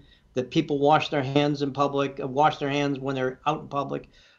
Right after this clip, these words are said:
uh, use hand sanitizer, cover your face if you can, um, because that's, that's why we're seeing these good numbers. And I think,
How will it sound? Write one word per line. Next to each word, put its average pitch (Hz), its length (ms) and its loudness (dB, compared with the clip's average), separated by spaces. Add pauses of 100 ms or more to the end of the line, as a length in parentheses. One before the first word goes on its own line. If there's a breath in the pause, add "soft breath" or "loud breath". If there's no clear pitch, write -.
uh, 131 240 6
use 151 240 0
hand 151 260 0
sanitizer, 139 920 -2
cover 160 280 2
your 143 120 2
face 139 540 -2
if 131 140 -12
you 131 100 -8
can, 131 340 -4 (580 soft breath)
um, 139 640 2
because 143 240 0
that's, 165 320 0 (360)
that's 160 360 -2
why 160 160 4
we're 135 120 2
seeing 175 360 4
these 131 180 0
good 151 200 -2
numbers. 127 540 -2
And 127 240 -4 (320 loud breath)
I 143 100 -2
think, 147 480 -2